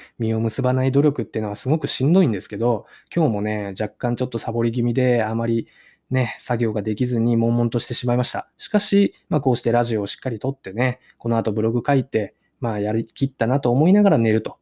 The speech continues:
まあ、そういうことが大事かなと思いながら生きていくと。まあ、そういう日々もやっぱりいいのかなって最近は思うようになってます。はい。ということでね、今回は以上になりますけれども、ぜひ、えー、明日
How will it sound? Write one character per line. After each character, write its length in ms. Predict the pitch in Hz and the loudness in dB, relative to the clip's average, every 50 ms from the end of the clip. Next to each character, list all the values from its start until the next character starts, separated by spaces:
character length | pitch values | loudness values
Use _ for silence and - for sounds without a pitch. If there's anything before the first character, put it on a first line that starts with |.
| _ - | _ -10
ま 80 | - 110 | -10 -6
あ、 20 | |
そ 140 | - 123 117 | -4 -2 -2
う 40 | 117 | 0
い 40 | |
う 20 | 120 | -2
こ 100 | - - | -2 0
と 80 | - | 0
が 100 | 160 156 | 0 2
大 160 | 131 127 123 127 | 2 2 0 0
事 80 | 139 | -2
か 120 | - 143 123 | -2 -2 -2
な 140 | 120 120 | -2 -2
と 200 | - - 110 - - _ _ _ _ | -2 -4 -6 -6 -10 _ _ _ _
思 220 | - 120 117 120 127 | -6 -4 -2 -2 0
い 60 | 131 | 0
な 100 | 143 160 | 0 2
が 80 | 170 | 2
ら 200 | 143 127 117 - - | 2 0 0 -2 -4
生 100 | - 127 | -8 -10
き 100 | - - | -10 -2
て 100 | - 135 | 0 0
い 120 | 107 104 - | 0 0 -2
く 100 | - - | -6 -8
と。 120 | - - - _ _ _ _ _ _ _ _ | -10 -12 -14 _ _ _ _ _ _ _ _
ま 100 | - 127 | -6 -6
あ、 40 | 123 | -4
そ 180 | - 131 127 131 | -4 -2 0 2
う 60 | 139 | 2
い 360 | 147 156 165 170 170 170 170 | 2 2 2 2 2 0 0
う 20 | |
日 260 | 160 - 185 180 180 135 | 0 0 0 0 0 0
々 0 | |
も 320 | 113 104 101 98 90 - | -2 -4 -6 -8 -8 -10
や 80 | 110 107 | -10 -10
っ 40 | |
ぱ 160 | - - 110 107 | -8 -6 -6 -6
り 200 | 104 98 92 90 | -6 -8 -8 -4
い 80 | 123 135 | -2 -2
い 60 | 151 | -2
の 100 | 165 156 | 0 -2
か 120 | - 101 | -2 -4
な 180 | 98 101 104 110 | -4 -4 -6 -8
っ 80 | 110 | -10
て 160 | _ - - - | _ -14 -18 -12
最 220 | - - 113 110 | -8 -6 -6 -6
近 160 | - - 117 | -4 -4 -2
は 120 | 120 117 113 | 0 0 0
思 180 | 113 117 135 135 | 0 2 2 0
う 40 | |
よ 100 | 120 98 | 0 -2
う 20 | 92 | -4
に 80 | 95 | -8
な 100 | 95 104 | -8 -10
っ 80 | 117 - | -8 -8
て 80 | - - | -10 -10
ま 80 | - - | -10 -12
す。 160 | - - _ _ _ _ _ _ _ _ | -16 -20 _ _ _ _ _ _ _ _
は 200 | - - 123 127 | -4 0 0 0
い。 120 | 117 - - _ _ _ _ _ | 0 -2 -6 _ _ _ _ _
と 80 | - 185 | 2 4
い 40 | |
う 20 | 202 | 6
こ 80 | 220 | 6
と 100 | 196 160 | 6 6
で 100 | 113 104 | 6 4
ね、 200 | 107 117 117 - - _ | 2 2 0 -2 -6 _
今 140 | - 156 139 | 0 0 2
回 120 | 131 117 | 2 2
は 80 | 113 117 | 4 4
以 80 | 127 | 4
上 140 | 139 139 123 | 4 2 2
に 60 | 110 | 2
な 60 | 113 117 | 0 0
り 60 | 123 | 0
ま 80 | 131 | -2
す 80 | 131 - | -2 -2
け 80 | - 110 | -4 -4
れ 80 | 110 | -2
ど 60 | 104 | 0
も、 140 | 113 120 117 | 0 0 2
ぜ 120 | 113 143 160 | 2 2 0
ひ、 200 | - - - _ _ _ _ _ _ _ _ - | 0 -2 -8 _ _ _ _ _ _ _ _ -2
え 140 | 135 135 | 0 2
ー、 20 | 131 | 2
明 60 | 131 | 2
日 80 | 131 | 0